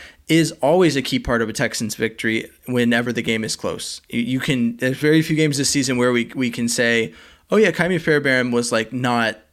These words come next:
included in this in some way." So, you know, obviously the Bucs game is one of those games. Um,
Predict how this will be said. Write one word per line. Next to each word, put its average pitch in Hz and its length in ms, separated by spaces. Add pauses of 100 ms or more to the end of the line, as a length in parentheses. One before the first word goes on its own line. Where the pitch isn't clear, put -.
(200)
included 117 540
in 101 140
this 101 260
in 104 100
some 110 240
way." - 240 (460)
So, 104 520 (140)
you 120 140
know, 107 260
obviously 131 400
the 131 80
Bucs 117 340
game 110 380
is 117 160
one 110 140
of 104 60
those 120 180
games. - 360
Um, 131 460